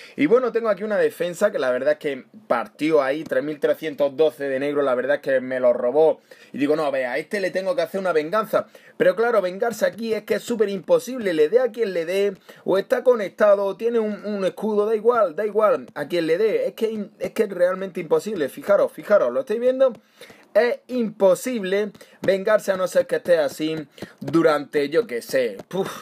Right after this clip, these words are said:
no lo sé, doce horas, así todo el rato, ta, ta, ta, ta, ta, ta, ta, hasta que te puedas vengar. Pero bueno, vamos a ver la repetición que está por aquí. Eh, Zerokai, Red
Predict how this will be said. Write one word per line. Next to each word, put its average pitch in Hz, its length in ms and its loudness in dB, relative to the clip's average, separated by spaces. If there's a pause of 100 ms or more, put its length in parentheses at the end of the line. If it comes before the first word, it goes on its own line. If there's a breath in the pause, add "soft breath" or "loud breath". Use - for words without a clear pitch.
(400 loud breath)
no 147 160 2
lo 110 100 -4
sé, 113 200 -6
doce 147 320 0
horas, 247 260 0 (720)
así 135 280 -4
todo 170 100 2
el 160 80 2
rato, 196 240 -2
ta, 190 160 0
ta, 190 180 0
ta, 190 160 -2
ta, 190 160 0
ta, 190 220 -2
ta, 190 160 0
ta, 190 140 2
hasta 135 200 -6
que 131 80 -2
te 131 100 -2
puedas 151 240 2
vengar. 147 380 0 (540 loud breath)
Pero 196 200 2
bueno, 214 240 4
vamos 196 220 2
a - 20 4
ver 190 120 4
la 214 140 2
repetición 180 580 -4
que 175 80 -2
está 165 200 0
por 156 100 2
aquí. 180 420 -4 (380 loud breath)
Eh, 143 640 4
Zerokai, 139 640 0 (180)
Red 143 320 2